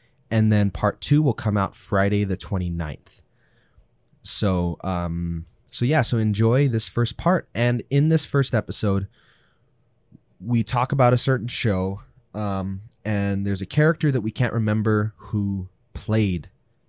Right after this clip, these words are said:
that character. There's an actor who we can't remember played that character. And we wanted to make the correction that that charac-, that, that actor is F. Murray Abraham.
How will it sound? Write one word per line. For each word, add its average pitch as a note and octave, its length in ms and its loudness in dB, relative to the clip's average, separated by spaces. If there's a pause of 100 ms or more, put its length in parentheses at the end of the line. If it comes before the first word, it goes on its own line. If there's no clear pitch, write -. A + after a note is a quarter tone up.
that - 240 -4
character. - 640 -6 (360)
There's A2 160 -2
an G#2 100 -6
actor C3+ 320 0
who A#2+ 120 0
we A2 60 0
can't - 160 -2
remember G2 280 -2
played F2+ 300 -6
that F2 180 -6
character. - 580 -8 (600)
And G2+ 80 2
we G#2 60 2
wanted G#2+ 220 2
to G2+ 80 2
make G2+ 160 0
the F#2+ 80 -6
correction A2+ 420 0
that G2+ 240 0
that F#2+ 220 -2
charac-, B2+ 320 0 (180)
that, G#2 280 0
that F#2 220 -4
actor G2+ 580 0 (680)
is G#2 360 0
F. B2+ 300 2
Murray A2 460 4
Abraham. F2 640 -2